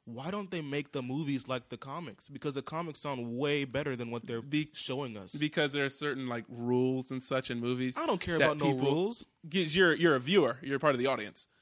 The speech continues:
Speaker 1: I wanna
Speaker 2: For
Speaker 1: see
Speaker 2: a, for a filmmaker, it has to be, like, for you to be able to do multiple chances, it has to be a blockbuster, which means you have to have the hero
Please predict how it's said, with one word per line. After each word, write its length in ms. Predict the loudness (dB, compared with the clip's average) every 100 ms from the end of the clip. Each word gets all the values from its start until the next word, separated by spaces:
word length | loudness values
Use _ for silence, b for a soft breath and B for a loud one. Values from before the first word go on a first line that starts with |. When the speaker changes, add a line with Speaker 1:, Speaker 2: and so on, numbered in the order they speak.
| b
Speaker 1:
I 120 | 2
wanna 160 | 6 6
Speaker 2:
For 60 | 6
Speaker 1:
see 180 | 4 2
Speaker 2:
a, 180 | -4 -8
for 200 | 0 0
a 100 | 0
filmmaker, 880 | 0 0 0 -2 -4 -2 -2 -2 -6 _ b b b b b b b 0
it 80 |
has 260 | 4 4 4
to 80 | -2
be, 300 | -2 -2 -4 -10 _
like, 180 | -4 -4
for 140 | -2
you 120 | 0
to 60 | 2
be 100 | 2
able 160 | 2 2
to 40 |
do 200 | 2 2
multiple 380 | 4 2 2 -4
chances, 360 | -2 -2 -2
it 60 | -2
has 180 | -2 -2
to 60 |
be 100 | -4
a 40 | -4
blockbuster, 680 | 2 2 4 2 2 -2 -4
which 180 | -4 -4
means 320 | -4 -4 -8 b b
you 140 | 0
have 140 | 2 2
to 60 | 2
have 140 | 2
the 80 | 2
hero 500 | 0 2 2 2 -4